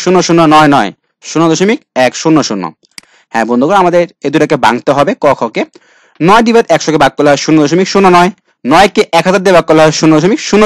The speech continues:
শূন্য নয়, আর এখানে শূন্য দশমিক শূন্য শূন্য নয় নয়, শূন্য দশমিক এক শূন্য শূন্য দেওয়া আছে। সুতরাং ভাগ করার পর দেখা যাচ্ছে যে এখানে শূন্য দশমিক এক শূন্য শূন্য হচ্ছে বৃহত্তম। সুতরাং বড় সংখ্যা হচ্ছে নয়ের গ,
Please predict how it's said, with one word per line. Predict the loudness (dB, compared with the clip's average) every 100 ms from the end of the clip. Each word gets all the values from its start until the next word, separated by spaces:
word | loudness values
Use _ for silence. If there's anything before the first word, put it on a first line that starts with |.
| 2
শূন্য | 2 2 0
নয়, | -4 -8 _ -4
আর | -2
এখানে | 0 0 -2
শূন্য | -2 -2
দশমিক | 0 0 -2 -2
শূন্য | -2 0 -2 -4
শূন্য | -4 -2 0 2
নয় | 2 2 2
নয়, | 0 -2 _ _ _ -4
শূন্য | 2 2
দশমিক | 2 2 0 0 0
এক | 0
শূন্য | -2 -2
শূন্য | -2 -2 0
দেওয়া | 2 0
আছে। | -4 -14 _ -20 -20 _
সুতরাং | -4 -2 2
ভাগ | 0 0 0
করার | 0 2
পর | 0 0
দেখা | 0 2
যাচ্ছে | 0 0 -2
যে | -2
এখানে | -2 -2 -2 -4
শূন্য | -2 0
দশমিক | 0 0 -2 0
এক | -2 0
শূন্য | -4 0
শূন্য | 0
হচ্ছে | 0 0 -4 _ -2
বৃহত্তম। | -2 -2 -6 -8 -12 _
সুতরাং | -6 -4 -2
বড় | 2 2
সংখ্যা | 0 0 0
হচ্ছে | 0 -6 -6 _ -4
নয়ের | 0 0
গ, | -2